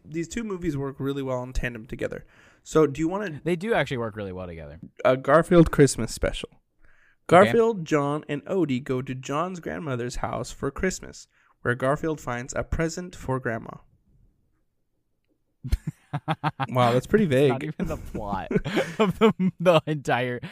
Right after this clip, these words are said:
Speaker 2: I mean, I guess that's, like, the last five minutes
Speaker 1: What is the
Speaker 2: of
Speaker 1: present
Speaker 2: part
Speaker 1: that he
Speaker 2: of it.
Speaker 1: gives?
Speaker 2: Bro, that's the most heartfelt moment in the whole short special, and you don't even remember it?
Speaker 1: No, what was it?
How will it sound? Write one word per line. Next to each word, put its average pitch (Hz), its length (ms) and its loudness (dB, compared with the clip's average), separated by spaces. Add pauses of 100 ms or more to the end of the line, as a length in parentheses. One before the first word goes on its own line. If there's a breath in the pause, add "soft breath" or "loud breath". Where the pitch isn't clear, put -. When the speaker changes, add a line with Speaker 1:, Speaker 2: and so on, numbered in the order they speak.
(140 loud breath)
Speaker 2:
I - 60 -4
mean, 170 120 -2
I 170 100 2
guess 175 220 2
that's, 180 180 -8
like, 147 200 -6
the 135 100 -8
last 127 320 -6
five 131 300 -2
minutes 117 280 -6
Speaker 1:
What 180 160 12
is 196 120 10
the 190 60 10
Speaker 2:
of - 80 8
Speaker 1:
present 196 380 2
Speaker 2:
part 135 100 0
Speaker 1:
that 135 60 -2
he 123 80 -2
Speaker 2:
of - 60 -6
it. - 20 -2
Speaker 1:
gives? 107 400 -8 (1600)
Speaker 2:
Bro, 127 600 0 (680)
that's 214 180 -2
the 220 80 -2
most 214 180 4
heartfelt 214 600 4
moment 185 460 -2
in 151 140 -10
the 135 140 -4
whole 165 280 -6
short 143 500 -6 (760)
special, 139 480 -4
and 120 60 -6
you 127 60 -6
don't 139 100 -2
even 135 80 -4
remember 135 360 -6
it? 214 120 -6
Speaker 1:
No, 196 200 2
what 151 160 -2
was 185 220 -2
it? - 180 -4